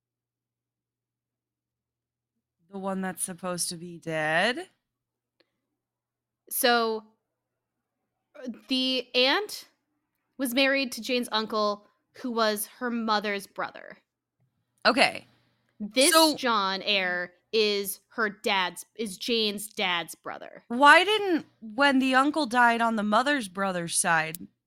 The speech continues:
Speaker 1: <laughs> when, when the mother's brother died, why didn't she go to the father's brother?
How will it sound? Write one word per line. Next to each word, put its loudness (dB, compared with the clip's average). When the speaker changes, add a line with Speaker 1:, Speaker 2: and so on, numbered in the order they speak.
Speaker 1:
<laughs> -20
when, 2
when -2
the 0
mother's 6
brother 0
died, 0
why 2
didn't 0
she -4
go 0
to -4
the -6
father's 2
brother? -6